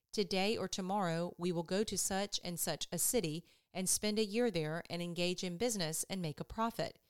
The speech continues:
Yet you do not know what your life will be like tomorrow.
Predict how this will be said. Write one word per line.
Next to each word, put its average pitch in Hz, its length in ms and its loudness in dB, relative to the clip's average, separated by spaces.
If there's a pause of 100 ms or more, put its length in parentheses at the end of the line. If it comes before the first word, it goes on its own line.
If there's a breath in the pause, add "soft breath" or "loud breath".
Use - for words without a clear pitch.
(260)
Yet 208 220 4
you 208 180 0
do 208 160 -2
not 208 280 -2
know 190 400 2
what 196 260 0
your 208 200 0
life 190 440 -2
will 185 80 -2
be 226 140 -2
like 214 220 -2
tomorrow. - 440 -6